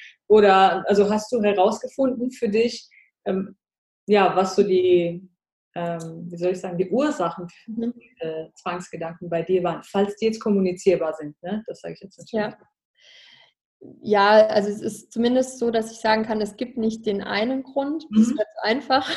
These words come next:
Speaker 2: <laughs> Ähm, das hat auch meine erste Psychotherapeutin da ganz klar gesagt, dass es eben, dass es auch nicht darum geht, diesen einen Grund zu finden und den dann vielleicht auch zu verurteilen, weil das ist ja dann oft die Gefahr.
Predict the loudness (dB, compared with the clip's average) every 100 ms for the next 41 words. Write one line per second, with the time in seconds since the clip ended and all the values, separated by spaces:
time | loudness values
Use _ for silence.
0 | -10 0 0 0 -6 -8 -16 -18 -20 -20
1 | _ _ -4 -2 0 0 0 2 2 0
2 | -2 -2 -2 -2 -2 -4 -12 -6 -4 -2
3 | -2 0 -2 -2 -4 -4 -8 -6 -6 -6
4 | -8 -10 -6 -6 -6 -6 -4 -2 -2 -2
5 | -4 -6 -8 -8 -6 -2 0 0 0 -2
6 | 0 -2 -2 -6 -6 -6 -2 -2 -4 -6
7 | -2 -2 -2 -2 -2 -2 -4 -4 -6 -6
8 | -12 -10 -6 -6 -4 -6 -4 -4 -6 -10
9 | -8 -6 -6 -8 -12 -18 -16 -8 -6 -6